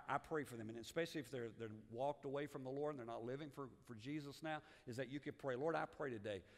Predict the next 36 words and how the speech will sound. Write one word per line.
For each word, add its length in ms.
that 100
everywhere 480
they 160
turn, 440
they'll, 280
they'll 180
encounter 520
you. 100
I, 260
I 40
pray 340
over 180
them 200
today, 280
Lord, 260
that, 140
that 100
even 260
when 140
they 140
lay 260
down 220
at 120
night, 280
you'll 180
remind 560
them 180
of 180
who 80
you 340
are." 180
Think 180
about 300
it. 80
All 80
right? 240